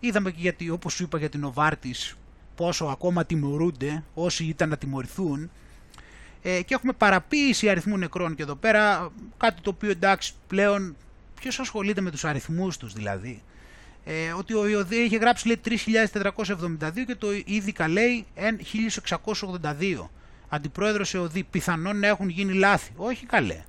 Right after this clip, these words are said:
Τι λάθη να έχουν γίνει; Απλώς πάλι,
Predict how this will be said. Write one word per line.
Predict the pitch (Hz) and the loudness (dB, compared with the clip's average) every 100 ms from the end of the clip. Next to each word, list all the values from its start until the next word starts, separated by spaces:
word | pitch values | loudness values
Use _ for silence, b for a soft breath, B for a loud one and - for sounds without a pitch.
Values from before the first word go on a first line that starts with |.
| b b b b | b b b b
Τι | 185 | 0
λάθη | 240 269 139 | 6 6 4
να | 123 | -6
έχουν | 92 | -6
γίνει; | 87 85 76 78 - b b b - - - | -12 -12 -14 -16 -20 b b b -20 -20 -8
Απλώς | 170 233 240 233 - - - - | -4 0 2 0 -4 -10 -20 -2
πάλι, | 254 247 262 185 | 6 8 6 4